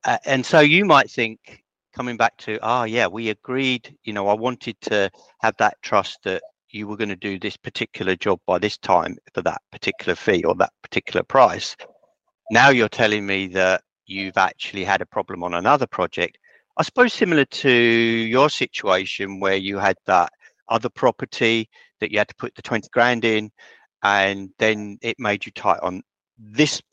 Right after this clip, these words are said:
particular project. So in the same way, I call it, it's kind of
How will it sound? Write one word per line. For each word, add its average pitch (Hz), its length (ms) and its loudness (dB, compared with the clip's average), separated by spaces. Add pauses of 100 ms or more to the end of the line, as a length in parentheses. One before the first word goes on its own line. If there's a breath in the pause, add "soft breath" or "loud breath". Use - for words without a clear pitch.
(400)
particular - 440 -2
project. - 580 -4 (540 loud breath)
So 139 220 6
in 139 140 6
the 139 80 4
same 175 360 2
way, 104 560 2 (260)
I 175 100 6
call 196 260 0
it, 123 160 2 (400)
it's 160 160 -4
kind 220 300 2
of 151 180 4